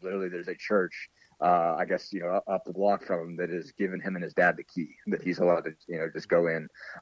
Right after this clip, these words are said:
uh, you know, whenever he wants to and get some shots up. But, you know, even then, even if you're getting that sort of, uh, ability to get some, in,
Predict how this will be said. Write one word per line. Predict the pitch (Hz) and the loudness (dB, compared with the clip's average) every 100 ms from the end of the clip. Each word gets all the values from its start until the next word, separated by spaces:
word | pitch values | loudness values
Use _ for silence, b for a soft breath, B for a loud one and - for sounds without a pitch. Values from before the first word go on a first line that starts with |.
| - | 4
uh, | 87 78 78 | 6 6 4
you | 85 | 2
know, | 87 | 0
whenever | 85 85 76 | 2 0 0
he | 90 | -2
wants | 82 87 82 | -2 -4 -4
to | - 85 | -4 -2
and | 80 | 0
get | 85 | -2
some | 87 | -2
shots | 87 90 87 - | 2 4 4 4
up. | 87 - | 2 4
But, | 92 - B B | 4 4 B B
you | 101 | 4
know, | 98 | 6
even | 120 113 104 | 6 6 6
then, | 104 107 104 | 6 6 4
even | 98 | 0
if | 92 | -2
you're | 101 | 0
getting | 92 98 92 | 2 2 2
that | 85 | -2
sort | - 95 82 | 0 -2 -4
of, | - 110 | -2 0
uh, | 95 90 | 0 -2
ability | 87 95 90 90 | -2 -4 -4 -6
to | |
get | - - | -10 -10
some, | 90 | -10
in, | 90 | -10